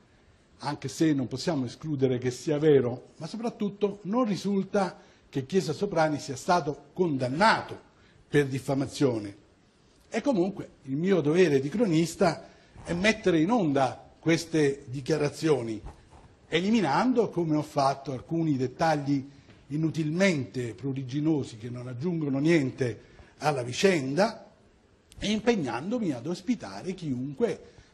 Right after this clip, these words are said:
tra i chiam-, chi ha chiamati in causa abbia qualcosa da dire su questo scottante argomento.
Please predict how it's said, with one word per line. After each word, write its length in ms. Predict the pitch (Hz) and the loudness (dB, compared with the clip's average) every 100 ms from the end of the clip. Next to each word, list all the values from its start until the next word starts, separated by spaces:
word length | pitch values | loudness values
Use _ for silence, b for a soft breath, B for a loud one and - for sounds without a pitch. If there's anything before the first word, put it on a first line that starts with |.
| - | -12
tra 140 | 135 | -10
i 100 | 120 | -8
chiam-, 320 | 117 143 135 - | -8 -12 -12 -12
chi 160 | 120 | -8
ha 60 | 123 | -6
chiamati 580 | 110 - 131 139 127 202 | -8 -8 -4 -4 -4 -4
in 100 | 220 | -4
causa 540 | - 98 170 180 - | -6 -8 -6 -6 -6
abbia 200 | - 214 | -6 -6
qualcosa 460 | 139 117 131 131 170 | -6 -8 -10 -10 -8
da 140 | 143 | -8
dire 440 | 101 87 127 170 - B B | -10 -12 -8 -8 -8 B B
su 200 | - 143 - | -14 -10 -6
questo 520 | 123 120 156 151 - | -6 -4 -2 -2 -4
scottante 920 | - - 151 - 123 - 87 135 139 - | -10 -2 -2 -2 -6 -6 -10 -6 -6 -4
argomento. 720 | 127 123 120 95 85 - 101 | -4 -2 -6 -6 -10 -16 -20